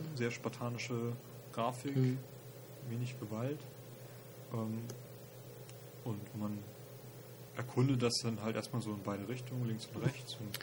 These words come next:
Speaker 1: trifft dann irgendwann auf Hindernisse und auf andere Figuren, die dann irgendwie was zu sagen haben oder auch nicht,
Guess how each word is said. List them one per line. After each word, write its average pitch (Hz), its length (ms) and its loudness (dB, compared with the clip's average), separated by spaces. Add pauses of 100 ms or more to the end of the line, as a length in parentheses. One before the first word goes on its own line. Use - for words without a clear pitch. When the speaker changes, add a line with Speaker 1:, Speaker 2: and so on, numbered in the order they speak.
(100)
Speaker 1:
trifft 123 180 0
dann 120 100 6
irgendwann 110 260 4
auf 98 120 -2
Hindernisse 151 500 6
und 170 100 12
auf 107 100 2
andere 110 240 0
Figuren, 135 440 2
die 127 60 2
dann 120 160 0
irgendwie 120 280 2
was 117 80 -2
zu - 160 -2
sagen 127 320 2
haben 131 260 2
oder 113 160 6
auch 123 240 2
nicht, 127 260 4